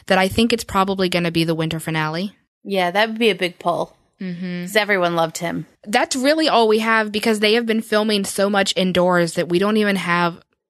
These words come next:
Speaker 1: really anything significant in the way of filming shots.
Speaker 2: No.
Speaker 1: This is maybe the first time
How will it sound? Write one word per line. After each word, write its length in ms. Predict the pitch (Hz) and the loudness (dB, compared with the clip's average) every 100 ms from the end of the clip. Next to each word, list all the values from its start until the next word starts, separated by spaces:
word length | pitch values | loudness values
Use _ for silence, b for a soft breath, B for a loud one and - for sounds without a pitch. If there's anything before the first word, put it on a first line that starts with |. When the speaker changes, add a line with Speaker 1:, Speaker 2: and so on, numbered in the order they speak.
| _ _ | _ _
Speaker 1:
really 340 | 170 185 196 175 | -2 2 2 2
anything 520 | 175 170 170 165 160 | 2 0 -2 -2 -4
significant 640 | - 165 165 160 160 151 | -6 -4 -4 -2 -4 -4
in 100 | 143 | -2
the 80 | 156 | -2
way 140 | 151 147 | 0 0
of 100 | 139 | -2
filming 380 | 156 156 139 | -4 -2 -4
shots. 540 | 127 120 95 - - - _ _ _ - | -6 -6 -8 -8 -12 -14 _ _ _ -8
Speaker 2:
No. 540 | 196 185 180 180 196 B B | -2 2 2 2 -2 B B
Speaker 1:
This 200 | 202 262 | 0 0
is 320 | 330 294 269 - - | 0 0 -2 -8 -4
maybe 400 | 208 202 220 240 | 0 2 0 0
the 100 | 226 | 0
first 320 | - 202 - | 0 0 -2
time 340 | 190 185 190 | -2 0 0